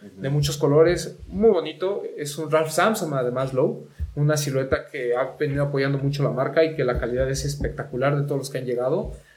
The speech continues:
Speaker 2: Si llega a México, eh, espero que pronto,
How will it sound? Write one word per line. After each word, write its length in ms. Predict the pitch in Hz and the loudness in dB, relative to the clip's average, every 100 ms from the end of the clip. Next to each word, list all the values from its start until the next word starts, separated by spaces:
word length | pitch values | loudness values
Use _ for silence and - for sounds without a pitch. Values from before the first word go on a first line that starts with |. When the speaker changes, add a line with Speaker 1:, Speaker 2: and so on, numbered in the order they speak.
| _ _ | _ _
Speaker 2:
Si 260 | - 170 147 | -4 0 4
llega 540 | 190 208 202 202 190 | 4 4 4 2 2
a 40 | |
México, 680 | 139 151 151 170 190 185 180 | -2 -6 -8 -6 -2 0 0
eh, 260 | 123 117 147 | -2 -4 -6
espero 360 | 139 - 151 143 | -10 -2 0 0
que 60 | 143 | 2
pronto, 580 | 151 151 208 277 - | 2 2 2 0 -2